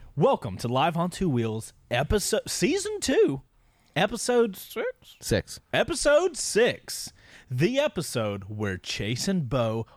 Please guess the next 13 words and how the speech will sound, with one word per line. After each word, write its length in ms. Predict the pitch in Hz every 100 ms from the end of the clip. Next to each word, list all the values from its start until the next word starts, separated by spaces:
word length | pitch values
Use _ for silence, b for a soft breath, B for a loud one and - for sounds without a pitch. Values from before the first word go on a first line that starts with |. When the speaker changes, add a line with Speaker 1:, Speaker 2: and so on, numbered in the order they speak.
| - 120
Speaker 1:
argue 480 | 113 107 107 95
the 220 | 82 82 76
entire 760 | 78 - - 90 82 80 85
time. 840 | - - 127 98 92 85 78 76 87
Speaker 2:
Mortal 580 | 82 82 92 101 98
enemies. 360 | 80 76 69 73
Speaker 1:
We're 280 | 123 156 120
talking, 640 | - 107 - - 101 113 b b
why 380 | 127 139 135 139
do 200 | 147 160
some 500 | - - 185 180 175
riders 680 | 131 98 92 92 107 107 - b b
hate 460 | - 165 180 175